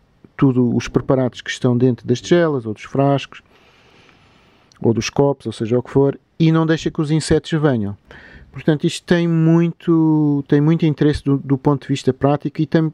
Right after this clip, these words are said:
tem também uma, uma beleza muito interessante. Eu vou mostrar aqui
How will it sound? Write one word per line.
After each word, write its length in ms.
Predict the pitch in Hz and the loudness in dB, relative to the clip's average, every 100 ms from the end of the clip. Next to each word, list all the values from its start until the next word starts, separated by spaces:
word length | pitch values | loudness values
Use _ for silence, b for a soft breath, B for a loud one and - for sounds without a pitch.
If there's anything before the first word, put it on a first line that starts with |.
| - | -2
tem 160 | 156 | -2
também 280 | 143 156 151 | 0 0 2
uma, 220 | 151 147 - | 0 -4 0
uma 160 | 147 | 0
beleza 380 | 139 127 139 139 | 2 2 0 0
muito 240 | 139 139 127 | -2 -2 -2
interessante. 440 | - - 107 - B B B B B - | -6 -12 -14 -18 B B B B B -2
Eu 120 | 160 | 0
vou 120 | 170 | 2
mostrar 440 | 165 - 135 127 | 0 -2 0 0
aqui 400 | 139 - 151 147 | 0 -2 -2 -2